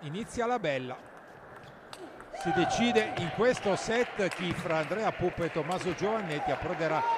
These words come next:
ai quarti di finale. Gaia Monfardini, testa di serie numero uno, avanti un set a zero sette uno nei confronti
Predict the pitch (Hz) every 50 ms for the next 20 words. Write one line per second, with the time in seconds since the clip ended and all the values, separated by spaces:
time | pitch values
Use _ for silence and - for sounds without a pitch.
0 | - - 392 170 160 - - 214 247 269 - - 214 180 175 240 220 - - -
1 | - - - 202 - - - - - - - - - - - - - - - -
2 | - - - - - - - - - - - - - - - - - - - -
3 | - - - - - - - - 151 131 185 214 233 226 202 180 185 226 262 233
4 | - 180 208 185 170 151 151 190 226 220 185 175 156 - 190 185 - - 190 190
5 | 175 180 - - 220 240 247 233 196 180 196 202 220 214 196 185 185 220 220 202
6 | 175 170 190 208 208 - 180 170 165 - - 226 226 220 - 190 165 131 - -
7 | 214 214 208 180 170 - - - - - - - 165 165 175 180 196 175 160 151
8 | 170 196 180 - 170 156 139 - 175 202 214 208 - 185 156 127